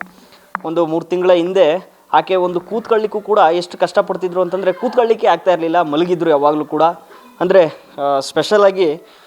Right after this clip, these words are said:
ಒಂದು ರೋಗಕ್ಕೆ ತುತ್ತಾಗಿರುವಂತಹ ಕೀರ್ತನಾಳ ಪರಿಸ್ಥಿತಿ ಯಾವ ರೀತಿ ಇತ್ತು ಅನ್ನೋದು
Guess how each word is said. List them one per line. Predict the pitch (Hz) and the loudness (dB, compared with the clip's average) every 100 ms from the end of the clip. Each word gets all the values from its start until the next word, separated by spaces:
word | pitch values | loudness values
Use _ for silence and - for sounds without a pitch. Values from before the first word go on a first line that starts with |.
| _ _ | _ _
ಒಂದು | 175 180 180 151 147 | -2 2 4 2 2
ರೋಗಕ್ಕೆ | 151 180 196 202 | 2 2 0 -2
ತುತ್ತಾಗಿರುವಂತಹ | 185 175 175 170 170 165 170 175 | -4 -2 0 0 -2 -4 0 -2
ಕೀರ್ತನಾಳ | 175 170 156 165 165 | 0 -4 -2 0 2
ಪರಿಸ್ಥಿತಿ | 165 160 160 175 175 175 | 2 2 0 0 -2 2
ಯಾವ | 151 160 | 4 2
ರೀತಿ | 156 165 151 | 0 -4 -6
ಇತ್ತು | - 208 196 | -2 2 2
ಅನ್ನೋದು | 180 175 180 156 165 | 2 0 0 -2 -6